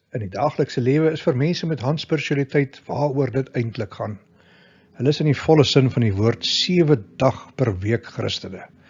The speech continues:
Hulle diepste vrede kom uit die wete dat hulle besig is met iets wat in God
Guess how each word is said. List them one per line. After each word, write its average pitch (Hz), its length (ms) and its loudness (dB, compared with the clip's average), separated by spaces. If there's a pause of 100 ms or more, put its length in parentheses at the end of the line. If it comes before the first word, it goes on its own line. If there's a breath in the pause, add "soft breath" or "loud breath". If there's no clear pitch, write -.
(720 soft breath)
Hulle 95 180 -2
diepste 123 320 4
vrede 127 400 8
kom 127 160 2
uit 113 80 2
die 101 140 0
wete 127 260 4
dat 110 160 0
hulle 90 140 -6 (100)
besig 165 320 4
is - 140 -2 (100)
met 175 220 -2
iets - 260 -2
wat 127 140 0
in 131 180 -4
God 135 160 0